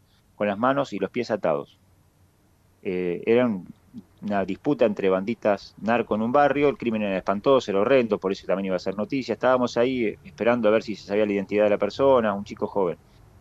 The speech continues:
Y viene un muchacho y me cuenta a mí y otro colega, estaban esperando para saber si era un vecino suyo. Y nos cuenta la historia, cartonero era él, yo después lo vi varias veces en la calle cartoneando, me contaba de su hermano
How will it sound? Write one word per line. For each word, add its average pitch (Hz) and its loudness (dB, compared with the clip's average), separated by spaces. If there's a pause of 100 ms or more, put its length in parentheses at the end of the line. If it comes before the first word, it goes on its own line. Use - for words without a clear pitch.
(420)
Y 104 -4
viene 139 0
un 139 -4
muchacho 147 -2 (100)
y - -12
me 107 -4
cuenta 123 0
a 117 2
mí 139 -4
y 135 2
otro 123 -2
colega, 139 2 (560)
estaban 127 2
esperando 123 0
para 107 4
saber 120 0
si 135 0
era 139 6
un 131 0
vecino 113 0
suyo. 92 -12 (600)
Y 104 -6
nos 107 -2
cuenta 156 0
la 139 2
historia, 139 2 (100)
cartonero 113 0
era 101 2
él, 110 -2 (120)
yo - -8
después 117 -4
lo 113 2
vi 117 2
varias 110 4
veces 113 -4
en 107 -4
la 104 0
calle 110 -2
cartoneando, 95 -4
me 92 -8
contaba 120 2
de 107 2
su 135 0
hermano 131 0